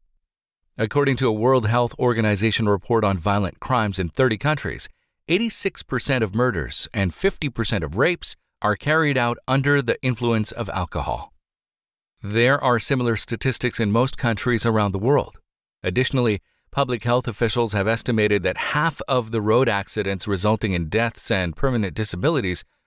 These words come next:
are caused by people under the influence of alcohol. Islam agrees that prevention is the best treatment. However, Muslims do not abstain from drugs and intoxicants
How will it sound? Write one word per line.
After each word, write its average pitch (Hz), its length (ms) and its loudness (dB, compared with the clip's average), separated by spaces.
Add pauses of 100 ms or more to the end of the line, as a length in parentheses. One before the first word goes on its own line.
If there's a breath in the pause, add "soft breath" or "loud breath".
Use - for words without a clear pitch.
are 131 80 0
caused 175 400 0
by 123 140 2
people 123 440 0
under 151 280 0
the 139 140 -2
influence 117 440 0
of 92 80 -2
alcohol. 92 540 -4 (880)
Islam 185 360 0
agrees 123 580 0
that 107 180 -2
prevention 120 640 0
is 107 180 0
the 104 100 0
best 95 280 -2
treatment. - 580 -6 (240)
However, 101 680 0
Muslims 110 560 0
do 101 120 0
not 107 200 0
abstain 117 480 0
from 95 280 -4
drugs 107 480 -2
and 95 120 0
intoxicants 101 840 -2